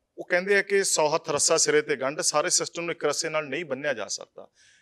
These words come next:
ਗੱਲ ਇਹ ਹੈ ਕਿ ਜਿਸ ਪ੍ਰੋਬੇਸ਼ਨ ਪੀਰੀਅਡ ਦੇ ਵਿੱਚ ਬਾਕੀ ਮੁਲਾਜ਼ਮਾਂ ਨੂੰ ਰੱਖਿਆ ਹੋਇਆ ਹੈ,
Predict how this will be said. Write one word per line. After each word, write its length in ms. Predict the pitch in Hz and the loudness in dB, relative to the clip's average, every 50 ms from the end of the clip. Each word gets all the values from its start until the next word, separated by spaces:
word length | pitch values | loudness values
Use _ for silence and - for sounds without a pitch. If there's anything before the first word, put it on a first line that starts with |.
| _ _ _ - | _ _ _ 6
ਗੱਲ 180 | 143 147 160 180 | 8 8 8 10
ਇਹ 60 | 196 | 8
ਹੈ 60 | 214 | 6
ਕਿ 140 | 202 214 220 | 6 4 2
ਜਿਸ 280 | 156 117 147 165 160 - | 2 4 4 4 4 4
ਪ੍ਰੋਬੇਸ਼ਨ 460 | - 185 175 160 170 165 165 190 196 | 2 2 4 4 4 2 2 0 -2
ਪੀਰੀਅਡ 260 | 185 190 180 175 180 | 0 0 2 2 2
ਦੇ 100 | 160 180 | 0 0
ਵਿੱਚ 180 | 170 175 - 190 | -2 -2 -2 -2
ਬਾਕੀ 480 | 143 120 123 120 - - 165 165 165 | 0 2 2 2 0 -2 -4 -4 -2
ਮੁਲਾਜ਼ਮਾਂ 400 | 160 151 143 135 131 127 131 143 | 0 2 4 6 4 4 2 -2
ਨੂੰ 140 | 143 147 139 | -2 0 0
ਰੱਖਿਆ 260 | 127 117 - - 135 | 0 0 0 0 -2
ਹੋਇਆ 220 | 127 120 127 120 123 | -2 0 -2 -2 -2
ਹੈ, 80 | 131 | -2